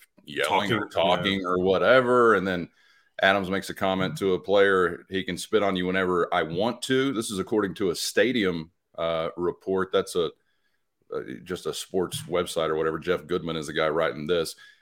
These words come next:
Speaker 1: Um, Adams says in that report, "I don't remember, remember saying that." As far as it relates to the spit, as far as it relates to the, uh, the Bible verse, uh, Adams, according to this Stadium report, says that the comments he made were not racist. He was quoting a Bible verse when he told one of his players that there is, quote,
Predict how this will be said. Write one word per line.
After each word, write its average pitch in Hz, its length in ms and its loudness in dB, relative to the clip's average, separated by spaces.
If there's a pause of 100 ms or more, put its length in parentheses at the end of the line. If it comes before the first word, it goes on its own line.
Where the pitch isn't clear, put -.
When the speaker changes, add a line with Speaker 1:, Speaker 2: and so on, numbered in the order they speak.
(160)
Speaker 1:
Um, 90 380 2
Adams 120 340 8
says 101 280 2
in 98 100 -2
that 113 220 4
report, 95 420 0
"I 120 80 6
don't 127 140 4
remember, 101 320 0
remember 95 340 0
saying 131 400 0
that." 117 260 2
As 95 120 -6
far 101 240 4
as 92 80 -2
it 92 60 0
relates 98 360 0
to 92 140 -10
the 80 100 -10
spit, 180 380 8
as - 520 -18
far 160 160 8
as 131 120 8
it 139 40 8
relates 127 380 4
to 117 180 0
the, 98 360 0
uh, 82 400 -2
the 87 80 -6
Bible 147 420 4
verse, 151 420 4 (380)
uh, 90 240 0
Adams, 127 640 0 (100)
according 120 300 -2
to 107 60 0
this 101 180 -2
Stadium 120 440 2
report, 107 440 -2
says 110 340 -2
that 95 120 -12
the 98 60 -14
comments 117 540 -2
he 117 80 -4
made 107 280 0
were 98 100 -4
not 95 200 -4
racist. 131 560 -2
He 104 100 -6
was 92 240 -8
quoting 104 320 0
a 90 40 -4
Bible 104 320 2
verse 101 280 -2
when 95 100 -6
he 90 60 -8
told 98 260 -4
one 98 100 -2
of 92 60 -6
his 90 140 -10
players 98 400 0
that 87 120 -10
there 98 140 0
is, 85 100 -4
quote, 127 360 0